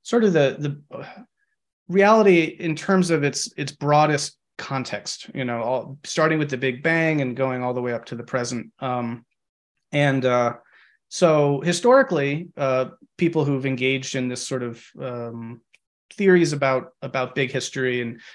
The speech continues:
th-, they've noted certain moments of really important kind of quantum leaps that occur. And, and a obvious one is, um, is, uh, life, you know? <laughs> How do you go from inanimate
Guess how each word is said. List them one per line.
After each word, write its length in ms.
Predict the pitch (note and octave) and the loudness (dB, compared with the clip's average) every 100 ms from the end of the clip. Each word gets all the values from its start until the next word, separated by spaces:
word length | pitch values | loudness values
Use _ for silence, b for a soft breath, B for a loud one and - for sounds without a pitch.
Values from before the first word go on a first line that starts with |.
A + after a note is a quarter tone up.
| B | B
th-, 120 | - - | -8 0
they've 200 | E3 D#3+ | 2 4
noted 460 | F3+ G3 F#3+ D3+ | 6 6 6 4
certain 520 | - E3 D3+ C#3+ B2+ _ | 0 -2 0 -4 -6 _
moments 540 | C#3 C#3 C#3+ C#3 B2 | -2 0 2 0 -2
of 280 | C3 A#2+ A#2 - b b b - | -4 -6 -8 -20 b b b -4
really 260 | D3 D3 | 0 0
important 500 | C#3 - D#3 C3+ B2+ | -2 -4 -2 -2 -4
kind 180 | - B2 | -6 -6
of 160 | A#2 - _ D3+ | -6 -14 _ -20
quantum 380 | - D#3 D3 C3 | -2 0 0 -4
leaps 300 | B2+ A#2+ - | -6 -8 -8
that 140 | - B2 | -8 -8
occur. 640 | A#2+ _ - B2 A2+ - - | -10 _ -4 -4 -4 -10 -6
And, 440 | B2+ A#2+ A#2+ - | -2 -2 -4 -6
and 340 | C3 A#2+ A2+ C#3 | -4 -4 -6 -10
a 140 | C3+ - _ - - _ _ _ | -14 -16 _ -20 -20 _ _ _
obvious 420 | C#3 C3+ C3 - | -2 0 -2 -4
one 240 | C3 B2+ B2+ | -2 0 0
is, 260 | A#2+ A#2+ | -2 -2
um, 360 | B2+ A#2+ A#2 - _ B B B B - | -2 -2 -4 -10 _ B B B B -12
is, 320 | C#3 B2 A#2+ | -6 -6 -2
uh, 100 | B2 | 0
life, 460 | B2+ E3+ B2 - - | 4 4 4 -8 -6
you 100 | C#3+ | -2
know? 160 | C#3+ E3 | 0 0
<laughs> 640 | - C#3+ F#3 C#3+ C3 C#3 | -2 0 2 2 2 -2
How 120 | C3+ D#3+ | 0 2
do 80 | |
you 80 | D#3 | 2
go 140 | D3 D3 | 2 0
from 260 | D3 C#3 | 0 -2
inanimate 540 | D#3+ C#3+ C#3 C#3+ C#3+ | -2 -2 0 0 -2